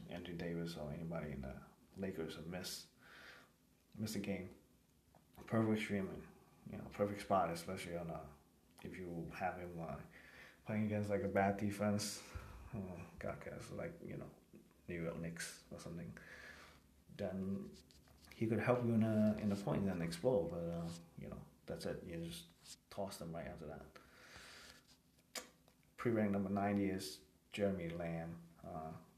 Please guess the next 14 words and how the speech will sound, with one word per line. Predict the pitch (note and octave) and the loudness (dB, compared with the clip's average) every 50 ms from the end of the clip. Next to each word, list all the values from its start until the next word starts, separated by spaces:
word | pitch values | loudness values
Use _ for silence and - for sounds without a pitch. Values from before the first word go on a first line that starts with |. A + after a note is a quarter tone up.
| - - - - - - - - - - - - | -20 -20 -20 -20 -20 -20 -20 -20 -20 -18 -10 -8
his | G2 F#2+ - | -8 -6 -4
average | - G2+ G#2+ G#2+ G#2 G2+ | 0 2 4 4 4 4
rank | G#2+ G2+ G2+ F#2+ G2 | 2 2 2 2 2
is | G2 F#2 - - - | 0 -2 -2 -4 -2
eighty, | - G#2 F#2+ G2 G2 - - | 0 0 2 2 0 0 0
eighty-nine, | G#2 G2+ F#2+ F#2+ F#2 F#2+ G#2 G#2+ | 0 0 2 2 2 0 0 0
so | - - | -2 -4
he's | F#2+ F2+ - | -4 -6 -6
pretty | - - - G#2 G2+ | -8 -4 -2 0 0
much | G2+ - - - | 0 -2 -4 -6
stay | - - - G2 F#2+ F#2 | -8 -4 -2 0 0 0
where | F#2 F#2 | 0 -2
he | F#2 | 0
was. | F#2 - - D#3 E3+ E3+ - | 2 2 2 2 0 -2 -4